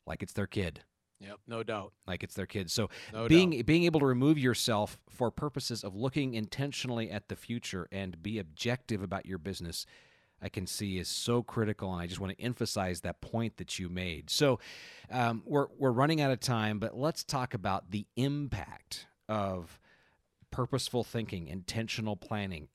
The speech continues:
Speaker 1: active doing, and effective man-, uh, measuring, and what that, that impact looks like and the hard numbers on why it's so important that a business owner do these things.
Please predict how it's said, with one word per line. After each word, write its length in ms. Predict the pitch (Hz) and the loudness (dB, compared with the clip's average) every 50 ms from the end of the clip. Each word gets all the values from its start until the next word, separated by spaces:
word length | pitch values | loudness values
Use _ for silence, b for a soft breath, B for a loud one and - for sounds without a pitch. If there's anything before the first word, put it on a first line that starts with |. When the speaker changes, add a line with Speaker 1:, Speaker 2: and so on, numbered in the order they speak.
| _ | _
Speaker 1:
active 520 | - 104 107 107 - - 110 107 92 92 87 | 0 2 2 0 -2 -2 -2 -2 -2 -2 -2
doing, 360 | 107 107 101 98 87 78 - | -2 -2 0 -2 -2 -4 -6
and 120 | - 92 92 | -8 -8 -8
effective 600 | 87 - - - 113 104 - _ - 104 95 87 | -8 -10 -4 -2 -2 -2 -2 _ -4 -4 -2 -2
man-, 360 | 98 95 95 92 95 92 92 - - | -4 -4 -2 -4 -4 -6 -8 -8 -6
uh, 240 | 92 90 85 82 85 | -6 -4 -4 -6 -8
measuring, 640 | - 101 104 104 101 95 87 92 82 76 73 73 - | -6 -4 -2 0 0 0 -2 -2 -4 -4 -6 -8 -10
and 140 | - 90 90 87 82 | -10 -10 -8 -8 -2
what 260 | 90 110 123 - - | 0 0 0 0 0
that, 220 | - 117 113 - - - - | 0 0 0 -2 -6 -12 -16
that 260 | 90 90 90 90 - - | -8 -4 -4 -4 -2 -2
impact 520 | 107 110 120 120 107 104 101 101 95 - | -2 -2 -2 -2 -2 -2 -2 -2 -2 -4
looks 320 | 101 98 101 95 - - - | -4 -4 -4 -4 -4 -6 -4
like 220 | 90 87 87 - | -4 -4 -4 -4
and 100 | 85 90 | -6 -8
the 40 | 85 | -6
hard 280 | - - 104 104 92 | -4 -2 -2 -2 -2
numbers 260 | 95 98 95 90 87 90 | -4 -4 -4 -4 -4 -4
on 180 | 92 87 85 | -4 -4 -4
why 220 | 82 90 92 95 92 | -4 -4 -4 -2 -4
it's 180 | 90 - - | -4 -4 -6
so 180 | - - 107 98 | -4 -4 -4 -6
important 420 | 95 85 - - 107 98 90 92 | -6 -8 -8 -8 -8 -6 -4 -4
that 60 | 92 | -4
a 40 | 85 | -4
business 420 | 76 76 104 95 - 95 90 - - | -4 -4 -4 -4 -4 -4 -6 -6 -6
owner 200 | 92 92 90 85 | -4 -4 -4 -6
do 280 | 80 76 92 90 92 | -6 -4 -4 -4 -2
these 260 | 80 87 85 82 - | -2 -4 -6 -6 -8
things. 440 | - - 85 73 - - - - - | -8 -8 -10 -10 -10 -12 -14 -14 -14